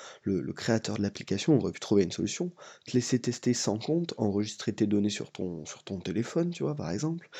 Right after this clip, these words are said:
et te demander ensuite, au bout de quelques jours, euh, « Est-ce que vous souhaitez créer un compte pour, euh, pour qu'on puisse bien garder vos données, et cetera » Ce serait bien plus pratique pour l'utilisateur,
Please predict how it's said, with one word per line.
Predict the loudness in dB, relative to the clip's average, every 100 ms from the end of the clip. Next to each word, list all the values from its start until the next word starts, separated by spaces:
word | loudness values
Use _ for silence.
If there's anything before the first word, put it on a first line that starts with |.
| -12 4
et | 4
te | 6
demander | 2 2 4 4 4
ensuite, | 2 0 2 2
au | 2
bout | -2
de | -4
quelques | -6 -4 -6
jours, | -2 -4 -4 -14 -16 -16 -4
euh, « | -4 0
Est-ce | -2 0
que | -2
vous |
souhaitez | 0 0 0
créer | -4 -4
un | -6
compte | 2 2 2
pour, | -4 -4
euh, | -4 -6
pour | -10 -8
qu'on | -6
puisse | -4 -6 0
bien | 2
garder | 4 4 4
vos | 4
données, | 2 4 2
et | 0
cetera » | -2 -2 -2 -2 _ _ _ _ _ -20 -14
Ce | -8
serait | 0 2 2 -2 -18 -18 0
bien | 6 6
plus | 6 0 0
pratique | 0 -2 -2 -2 -4 -4
pour | -2 -2
l'utilisateur, | -2 2 2 2 0 -2 -6